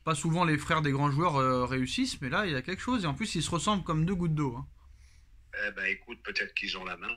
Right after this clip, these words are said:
Speaker 2: encore sur un autre phénomène à venir. Et qu'est-ce que tu veux que je te dise ?
Speaker 1: Bon, avec, euh, alors, euh, oui, ton grand ami Christophe Galtier est le nouvel entraîneur d'Al Douali.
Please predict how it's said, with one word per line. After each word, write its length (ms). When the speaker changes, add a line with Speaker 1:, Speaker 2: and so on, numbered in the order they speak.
Speaker 2:
encore 260
sur 220
un 160
autre 180
phénomène 420
à 100
venir. 380
Et 100
qu'est-ce 180
que 60
tu 40
veux 100
que 160
je 60
te 60
dise ? 260
Speaker 1:
Bon, 160
avec, 240
euh, 300
alors, 200
euh, 120
oui, 180
ton 120
grand 220
ami 240
Christophe 360
Galtier 360
est 40
le 120
nouvel 340
entraîneur 580
d'Al 440
Douali. 720